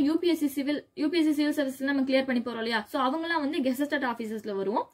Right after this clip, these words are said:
அஹ், நான் கெசட்டட்ல வந்துட்டு இந்த மாதிரி lecturers, இந்த மாதிரி நம்-, இந்த exam நம்ம clear பண்ணி போறவங்க, so இவங்கலாம் வந்துட்டு பாத்தீங்கன்னா நான் கெஸ்-,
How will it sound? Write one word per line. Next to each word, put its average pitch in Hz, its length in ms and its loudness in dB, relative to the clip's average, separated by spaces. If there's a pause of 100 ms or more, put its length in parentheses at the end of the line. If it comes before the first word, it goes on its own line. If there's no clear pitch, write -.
(460)
அஹ், 294 200 2
நான் 330 280 2
கெசட்டட்ல 311 460 -2
வந்துட்டு 277 220 -6
இந்த 320 120 -4
மாதிரி 285 160 -2 (480)
lecturers, 262 580 4 (200)
இந்த 254 140 -10
மாதிரி 269 160 2
நம்-, - 160 -6
இந்த 285 240 4
exam 277 300 2
நம்ம 269 220 0
clear 254 200 0
பண்ணி 240 160 0
போறவங்க, 226 380 -4 (440)
so 311 180 0
இவங்கலாம் 330 400 4
வந்துட்டு 262 300 -2
பாத்தீங்கன்னா 254 340 -2 (300)
நான் 262 220 4
கெஸ்-, 240 160 -4